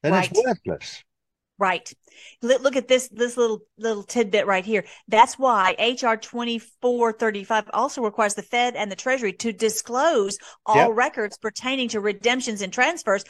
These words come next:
Speaker 2: of the U S gold in the ten years preceding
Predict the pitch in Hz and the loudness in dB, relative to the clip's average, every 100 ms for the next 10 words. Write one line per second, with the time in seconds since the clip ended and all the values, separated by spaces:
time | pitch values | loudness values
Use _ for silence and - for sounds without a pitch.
0 | - - 233 214 220 202 196 233 247 233 | -10 0 0 2 2 2 2 2 2 0
1 | 220 214 254 247 226 214 - - 294 269 | -6 -8 -6 -4 -4 -6 -14 -8 -6 -4
2 | 254 - 330 415 370 170 170 196 | -6 -6 -2 -2 -2 -4 -8 -10